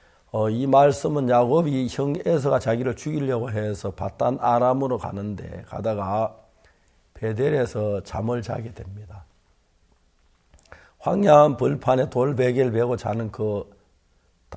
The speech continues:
저, 뭐야, 야곱 생각하면 두렵기도 한데,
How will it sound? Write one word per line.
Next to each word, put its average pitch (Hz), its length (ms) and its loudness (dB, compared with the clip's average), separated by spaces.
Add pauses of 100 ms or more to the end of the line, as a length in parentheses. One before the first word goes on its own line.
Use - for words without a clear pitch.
(360)
저, 98 200 -4
뭐야, 98 520 -2 (960)
야곱 117 380 2
생각하면 135 1000 2 (300)
두렵기도 143 480 -6
한데, 101 680 -8